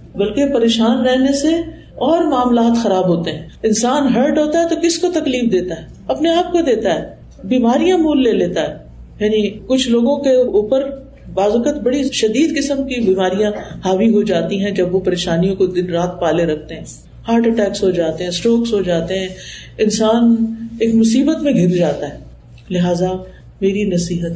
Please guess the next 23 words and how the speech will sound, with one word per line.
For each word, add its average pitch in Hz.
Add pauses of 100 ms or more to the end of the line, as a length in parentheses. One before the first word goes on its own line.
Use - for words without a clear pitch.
(120)
اس 226
صورت 208
کی 190
روشنی 175
میں 170
آپ 156
سب -
کے 185
لیے 170
اور 165
خود 180
اپنے 180
لیے 170
یہ 165
ہے، 160 (560)
پریشان 170
ہونا 160
چھوڑیے، 156 (420)
اللہ 180
کی 180
طرف 175
رجوع 165 (100)
کیجیے، 156